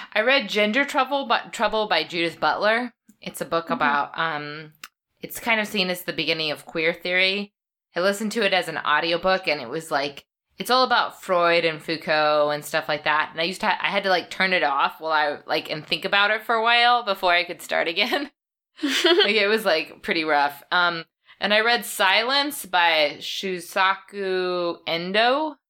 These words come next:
Speaker 1: which came out in the sixties and is about, um, missionaries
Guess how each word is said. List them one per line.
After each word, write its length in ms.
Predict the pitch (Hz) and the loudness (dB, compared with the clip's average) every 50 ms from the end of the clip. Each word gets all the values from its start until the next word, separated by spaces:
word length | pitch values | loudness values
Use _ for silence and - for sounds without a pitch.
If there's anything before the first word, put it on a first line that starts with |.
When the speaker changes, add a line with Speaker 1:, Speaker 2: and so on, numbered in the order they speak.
| _ _ _ _ _ _ _ _ _ _ | _ _ _ _ _ _ _ _ _ _
Speaker 1:
which 220 | - 170 170 - - | -10 -8 -8 -6 -2
came 160 | 233 214 214 | -2 2 2
out 160 | 214 214 - | 2 2 0
in 40 | - | -2
the 100 | 170 170 165 | -6 -6 -4
sixties 720 | - - 185 185 - - 165 160 160 160 156 156 151 - - - | -2 -2 -4 -4 -4 -4 0 0 2 2 0 0 -2 -4 -6 -4
and 160 | 160 160 160 | -2 -2 0
is 140 | 160 151 160 | -2 0 -2
about, 580 | 156 156 165 156 156 156 156 151 143 - - - - | 0 2 2 4 4 4 4 2 0 -2 -8 -12 -8
um, 360 | - 151 156 156 151 147 151 | -4 0 0 0 0 0 -2
missionaries 840 | 160 180 196 - - 202 196 196 196 196 196 190 190 190 185 - | -2 -2 0 0 0 0 2 4 4 4 4 4 2 0 -2 -6